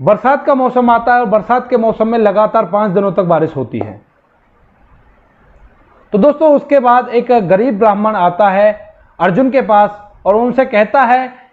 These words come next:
कि मेरे पिता के, अ, मृत्यु हो गई है और मृत्यु के कारण उनका अंतिम संस्कार मुझे करना है और अंतिम संस्कार करने के लिए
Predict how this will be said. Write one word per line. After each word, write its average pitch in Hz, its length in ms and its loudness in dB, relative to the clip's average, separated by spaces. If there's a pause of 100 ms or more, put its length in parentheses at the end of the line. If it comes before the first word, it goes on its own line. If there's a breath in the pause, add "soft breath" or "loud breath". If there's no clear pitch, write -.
(180)
कि 233 80 -2
मेरे 240 260 4
पिता 247 280 0
के, 247 240 0
अ, 143 380 -8
मृत्यु 196 380 0
हो 233 140 4
गई 240 220 0
है 226 180 4
और 233 60 0
मृत्यु 220 380 -2
के 254 120 0
कारण 220 340 0
उनका 214 280 -2
अंतिम 202 260 -2
संस्कार 202 360 -2
मुझे 190 220 -2
करना 185 340 0
है 202 160 4
और 196 60 0
अंतिम 196 300 -6
संस्कार 202 440 0
करने 190 240 -2
के 202 120 -4
लिए 175 420 -2